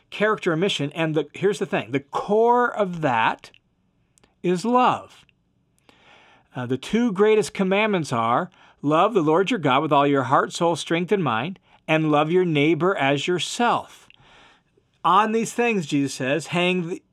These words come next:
all the law and the prophets. Like, this is the, this is the core.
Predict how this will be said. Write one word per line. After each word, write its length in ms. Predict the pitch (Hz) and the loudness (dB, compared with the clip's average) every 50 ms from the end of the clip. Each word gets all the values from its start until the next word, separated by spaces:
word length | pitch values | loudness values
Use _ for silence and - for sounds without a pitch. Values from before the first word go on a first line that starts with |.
| _ _ - - | _ _ -4 0
all 380 | 165 180 202 226 233 233 226 | 4 6 6 6 6 6 6
the 120 | 185 196 185 | 4 4 4
law 240 | 185 190 190 196 | 4 4 4 4
and 80 | 196 196 | 4 2
the 60 | 202 | 0
prophets. 640 | 151 - 220 220 226 226 - - 107 - - - - | 0 2 2 2 2 0 -2 -8 -14 -14 -8 -4 -2
Like, 180 | 143 139 - _ _ _ - _ _ _ | -2 -2 -4 _ _ _ -20 _ _ _
this 480 | - 147 143 139 139 139 196 226 - - | -10 -8 -6 -4 0 2 2 2 2 0
is 180 | 269 240 208 185 | -2 -4 -2 0
the, 220 | 214 226 202 165 - | 0 0 0 0 -4
this 200 | - 190 196 - | -4 -4 -4 -2
is 100 | 240 185 | -4 -4
the 100 | - 240 | -2 -2
core. 540 | - - - 233 240 247 214 139 101 - _ | -2 -2 0 0 2 2 2 0 -2 -6 _